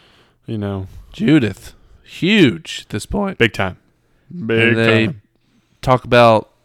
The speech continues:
Speaker 2: who was that that said that, um, Judith is starting to look like Lori?
Speaker 1: Lori.
Speaker 2: Who was it? Who said that?
Speaker 1: Um,
Speaker 2: Is that Michonne?
Speaker 1: Hmm.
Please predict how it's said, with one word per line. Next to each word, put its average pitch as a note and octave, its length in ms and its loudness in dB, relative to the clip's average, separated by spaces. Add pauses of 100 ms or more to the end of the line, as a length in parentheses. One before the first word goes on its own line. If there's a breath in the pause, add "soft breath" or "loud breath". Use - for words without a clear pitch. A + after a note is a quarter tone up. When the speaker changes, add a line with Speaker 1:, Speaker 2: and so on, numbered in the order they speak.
(140)
Speaker 2:
who C#3 100 -2
was C3 140 0
that B2 160 -2
that A#2 160 -4
said A#2+ 280 -2
that, G#2+ 300 -2
um, G2+ 460 -4 (640)
Judith B2 240 2
is G#2+ 100 -6
starting A#2+ 260 2
to A2 40 0
look A2+ 240 -2
like A2+ 300 2 (400)
Lori? A2 180 2 (140)
Speaker 1:
Lori. C3+ 140 -2 (480)
Speaker 2:
Who A3+ 120 -6
was F#3 200 -2
it? A#2 80 -4
Who F3+ 80 -4
said D3 200 -6
that? A2+ 200 -10 (640)
Speaker 1:
Um, G#2 800 -6 (720)
Speaker 2:
Is - 60 -20
that D#3 140 -6
Michonne? F#3 500 0 (1500)
Speaker 1:
Hmm. F#2+ 540 -8